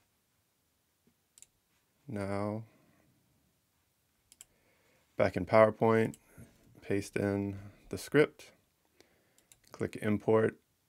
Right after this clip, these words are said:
and Trust. Now run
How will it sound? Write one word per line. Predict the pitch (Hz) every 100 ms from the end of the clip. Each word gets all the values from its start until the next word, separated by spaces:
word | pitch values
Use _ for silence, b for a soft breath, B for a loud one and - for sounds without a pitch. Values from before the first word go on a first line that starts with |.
| _ _ _ _ -
and | 90
Trust. | - 131 143 - - - _ _ _ _ _ _ _ _ _ _ _ _ - b b b b b b -
Now | 104 95
run | 92 107 113 117 117